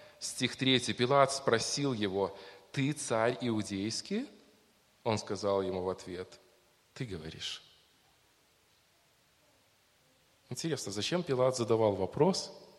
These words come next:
ответ на который он хорошо знал?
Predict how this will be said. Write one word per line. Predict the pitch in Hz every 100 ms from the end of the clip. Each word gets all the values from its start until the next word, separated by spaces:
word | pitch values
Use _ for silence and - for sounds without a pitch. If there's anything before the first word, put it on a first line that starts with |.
| _ _ _ _ _ _
ответ | - 101 104 120 123
на | 107
который | 101 107 107
он | 95
хорошо | - 101 165 -
знал? | 98 92 82 76